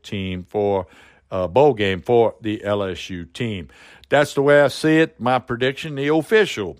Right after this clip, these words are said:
T K prediction, eight and four for the L S U Tigers this year. And as I've said many times during the summer on Sports Shorts Daily or on the radio show I do with Ronnie Rance or Hold the Rope with Skip and Cano, T V show that I'm the host. By the way, you need to subscribe on YouTube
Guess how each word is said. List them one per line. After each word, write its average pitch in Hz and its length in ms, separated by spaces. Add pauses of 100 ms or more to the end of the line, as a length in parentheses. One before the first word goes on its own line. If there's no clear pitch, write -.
T 113 220
K 113 220
prediction, 110 680
eight 151 220
and 123 200
four 135 240
for 107 120
the 104 140
L 110 120
S 101 160
U 107 80
Tigers 107 480
this 117 220
year. 120 100
And 107 100
as 131 160
I've 127 160
said 147 240
many 123 280
times 123 380
during 113 240
the 87 60
summer 120 440 (380)
on 82 120
Sports 113 400
Shorts 101 320
Daily 110 540
or 123 460 (360)
on 92 240
the 90 120
radio 107 440
show 113 320
I 101 80
do 110 180
with 104 120
Ronnie 107 340
Rance 107 440
or 80 140 (260)
Hold 117 240
the 95 80
Rope 107 320
with - 100
Skip - 320
and 101 120
Cano, 110 600
T 123 300
V 113 200
show 113 280
that 98 120
I'm 101 200
the 92 80
host. 107 300
By 139 180
the 131 80
way, 120 160
you 98 100
need 127 160
to 123 80
subscribe 110 680
on 98 160
YouTube 95 600